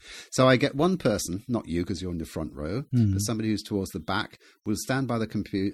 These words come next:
Speaker 1: uh, computer, the projector.
Speaker 2: Yeah.
Speaker 1: If only it had been a computer. Well, that probably would have been even more fallible. The projector, and they had to turn the little handles that I described before, uh, in line with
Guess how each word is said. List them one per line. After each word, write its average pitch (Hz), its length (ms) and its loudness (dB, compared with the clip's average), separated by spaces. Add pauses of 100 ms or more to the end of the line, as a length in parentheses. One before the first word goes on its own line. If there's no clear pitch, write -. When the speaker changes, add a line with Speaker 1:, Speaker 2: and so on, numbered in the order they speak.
Speaker 1:
uh, 98 60 -4 (240)
computer, - 480 -12
the 85 180 -6
projector. 101 600 -4 (260)
Speaker 2:
Yeah. 95 280 -2 (680)
Speaker 1:
If 90 140 -4
only 87 240 -2
it 82 80 -4
had 85 120 -8
been 90 180 -4
a - 20 -8
computer. 87 560 -6
Well, 95 140 0
that 85 80 -4
probably 82 240 -4
would 78 100 -6
have 76 80 -6
been 82 140 -4
even 80 200 -4
more 87 220 -4 (180)
fallible. 73 480 -8 (320)
The 101 60 -8
projector, 98 560 0 (220)
and 113 160 0
they 117 80 6
had 113 160 0
to 107 80 -8
turn 160 600 2 (260)
the 127 80 2
little 123 420 2 (960)
handles 92 420 2
that 92 120 -6
I 87 100 0
described 85 420 -6
before, 76 440 -8 (500)
uh, 98 400 4 (480)
in 107 240 6
line 117 420 4
with 101 340 2